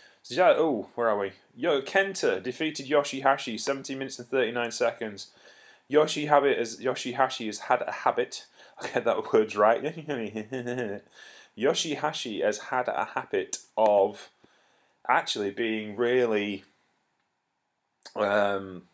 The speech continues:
kind of, like, making us believe he could pull out the big win, and this was one of those close ones where I genuinely believed he could beat Kenta, and, like, if you'd asked me a month ago, I wouldn't have genuinely believed Yoshihashi could have put a performance in that would have been believable against Kenta. No way.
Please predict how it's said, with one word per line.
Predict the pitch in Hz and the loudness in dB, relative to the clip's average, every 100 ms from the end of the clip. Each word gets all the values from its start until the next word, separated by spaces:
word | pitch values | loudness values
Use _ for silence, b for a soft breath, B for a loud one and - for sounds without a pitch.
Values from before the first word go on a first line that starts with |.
| _ _ _ _ _ _ _ _ _ _ _ _ - - _ | _ _ _ _ _ _ _ _ _ _ _ _ -14 -14 _
kind | - 135 190 | -2 0 2
of, | 165 | 4
like, | 131 117 | 4 4
making | 123 135 131 | 2 -4 -4
us | 127 - | -8 -6
believe | 113 113 120 131 123 104 | -4 0 0 0 -2 -4
he | 104 | -4
could | 104 | -4
pull | - 120 | 0 4
out | 117 - | 4 4
the | 101 | 0
big | 107 104 | -2 0
win, | 110 98 | -2 -2
and | 98 104 - | -6 -10 -10
this | 120 175 - | -4 -4 -2
was | 131 | -4
one | 117 120 | -4 0
of | |
those | 110 117 | 2 2
close | - 123 156 | 4 2 2
ones | 120 98 | -2 -4
where | 104 | -2
I | 104 | -2
genuinely | 104 107 127 135 147 139 | 0 -2 -2 -6 -6 -8
believed | 113 113 117 120 | -4 -2 -2 -4
he | 104 | -6
could | 101 110 | -8 -6
beat | 113 113 | -6 -4
Kenta, | - 139 170 92 71 | -2 -2 -2 -4 -2
and, | 101 104 104 | -4 -8 -2
like, | 113 110 - | -2 -2 -8
if | 110 131 | -8 -2
you'd | 143 | 0
asked | 165 - | 0 0
me | |
a | 113 | -6
month | 147 208 | -6 -6
ago, | 120 92 80 - B B B B | -2 0 0 -2 B B B B
I | - | 0
wouldn't | 208 247 | 0 -2
have | 95 | -6
genuinely | 104 87 87 90 | -4 -4 -6 -6
believed | 90 95 92 101 | -2 -2 -2 -2
Yoshihashi | 101 104 101 - 120 | -2 0 0 0 -2
could | 123 | -2
have | |
put | - 127 | 2 0
a | |
performance | 135 131 139 127 | 0 -2 -2 -2
in | 139 | -6
that | 135 | -6
would | |
have | 120 | -4
been | 135 | -4
believable | 117 123 123 139 151 156 151 | 0 0 0 -2 0 0 0
against | 170 - | -4 -6
Kenta. | - 196 247 311 | -2 -2 -4 -8
No | 269 302 233 | -8 -2 0
way. | 104 98 98 202 | 4 6 4 0